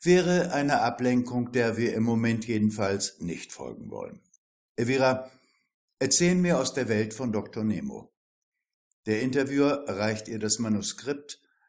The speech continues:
Lies selbst. Doktor Nemo tagt im Kreise seiner Vertrauten. Vor ihm liegt die Zeitschrift Gesund, schön und erfolgreich, eine Publikation der Kosmetiksparte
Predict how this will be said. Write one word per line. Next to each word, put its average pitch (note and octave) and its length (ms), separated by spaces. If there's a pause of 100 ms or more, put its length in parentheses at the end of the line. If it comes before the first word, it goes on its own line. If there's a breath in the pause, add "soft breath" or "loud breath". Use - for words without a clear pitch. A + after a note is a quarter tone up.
(200)
Lies C#3+ 220
selbst. - 600 (1400)
Doktor C#3 300
Nemo F3+ 300
tagt C#3 380
im A2 120
Kreise A2+ 360
seiner F#2+ 260
Vertrauten. D2+ 560
Vor D3 240
ihm D#3 240 (200 loud breath)
liegt A#2+ 240
die G#2+ 120
Zeitschrift C3+ 580 (240 loud breath)
Gesund, C#3+ 520
schön C#3 380
und B2 200
erfolgreich, A#2+ 680 (360 loud breath)
eine C3+ 220
Publikation D#3+ 1000 (280 loud breath)
der B2 300
Kosmetiksparte C#3 1300